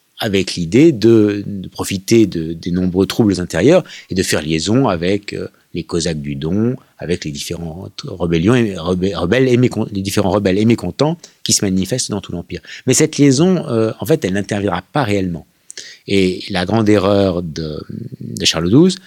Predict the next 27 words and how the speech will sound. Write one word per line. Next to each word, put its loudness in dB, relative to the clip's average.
ça 0
va 2
être 0
de 0
s'enfoncer 2
profondément 0
avec 2
son -2
armée 0
dans 2
le 2
territoire -2
russe, 4
sans 0
pouvoir 2
donner 0
la -4
main 0
à -2
une -4
révolte -2
populaire -2
qui -10
ne -8
se -6
produira -8
pas. -12